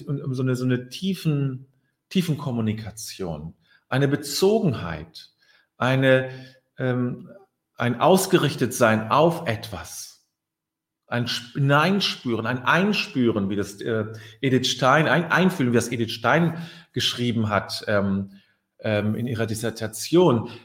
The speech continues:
Ähm, also dieses Einfühlen in die Natur und nicht mehr nur als, als Objekt zu sehen, sondern als Gegenüber, als kommunikatives Gegenüber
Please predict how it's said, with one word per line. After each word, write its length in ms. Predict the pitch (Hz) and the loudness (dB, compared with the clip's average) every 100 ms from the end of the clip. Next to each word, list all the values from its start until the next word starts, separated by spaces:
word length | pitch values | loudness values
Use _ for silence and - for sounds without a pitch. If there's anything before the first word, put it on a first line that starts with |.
| _ | _
Ähm, 220 | 135 135 208 - _ | -2 -2 -4 -16 _
also 160 | 127 139 | -12 -8
dieses 400 | 143 135 - - | -8 -10 -14 -6
Einfühlen 680 | 147 170 165 - 147 139 139 | -2 -4 -6 -8 -4 -4 -6
in 100 | 135 | -8
die 100 | 127 | -6
Natur 840 | 127 123 - 123 95 87 - - _ | -6 -8 -10 -6 -4 -4 -8 -16 _
und 80 | 143 | -2
nicht 180 | 165 | -2
mehr 100 | 156 | 0
nur 200 | 147 143 | 0 2
als, 400 | 135 127 123 - | 2 2 0 -6
als 280 | 107 113 - | -4 -4 -4
Objekt 520 | 120 113 113 143 147 | -6 -4 0 0 -2
zu 120 | - 156 | -8 -4
sehen, 320 | 143 147 147 | 0 0 -2
sondern 300 | 135 139 135 | -2 -4 0
als 260 | 135 131 | -2 -2
Gegenüber, 540 | - 127 135 160 170 85 | -4 -4 -4 2 4 4
als 240 | 113 - | 2 0
kommunikatives 840 | - 170 175 170 156 - 175 151 - | 0 4 4 2 -2 -2 -2 -2 -2
Gegenüber 680 | 147 135 160 165 82 - | -4 -4 -4 -2 -2 -4